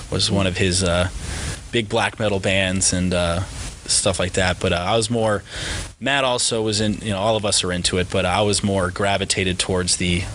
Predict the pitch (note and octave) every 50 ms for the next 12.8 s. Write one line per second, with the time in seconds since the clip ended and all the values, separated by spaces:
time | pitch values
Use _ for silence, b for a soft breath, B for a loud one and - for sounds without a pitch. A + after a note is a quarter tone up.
0 | - - - - - - - A2 G#2+ G2+ G2+ F#2 - - G#2 G2 G2 F#2+ F#2+ F#2
1 | F2+ F2+ - G2+ F#2 - - - G2 F#2+ F#2 D#2 - - - G2+ F#2 F2+ F2 -
2 | - F#2+ F2+ F#2 G2+ F#2 F2+ F2 F2+ E2+ - B B B B B B B B B
3 | B B B B B B B B B B B - - G2 G2 F#2+ F#2 F2+ - -
4 | - - - - F2+ F#2 F2+ F2 F2 D#2+ - - - - - A2 A2 - - A2+
5 | A2 G#2 G2 - - A2 G#2+ G#2+ G2+ G2+ G2+ - A#2 A2 G#2+ G2+ G2 G2 F#2 G#2
6 | G#2+ G2+ G2+ G2+ G2 G2 G2 G2 F#2+ F#2+ G2 G2+ - - G2+ F#2+ F2 F2+ - -
7 | F#2 F2 F2 F2+ - - G#2 G2+ - - - G#2 G#2 G2+ G2+ G2+ G2 G2 G2 G#2
8 | G2 F#2+ F#2+ - - G2 G2+ G2+ - F#2+ F#2 F2+ F#2+ G2 - G#2 F2+ - G2 G2
9 | G2 G2 - - - - - - B B B B B B B B B B B -
10 | F#2 F#2+ F#2 F2+ F#2 G2 G2+ F#2+ G#2 G2+ G2 - - - - - G2 F#2+ - G#2+
11 | G#2 G2 - - G#2+ G2+ F#2+ - - G#2+ G2+ G2+ F#2+ G2+ G2+ G2 G2 F#2+ F#2+ F#2
12 | - G2 F#2+ G#2+ G2+ F#2+ F#2 F#2 F#2 G2 F#2 F#2 F#2 F2 F2+ F2+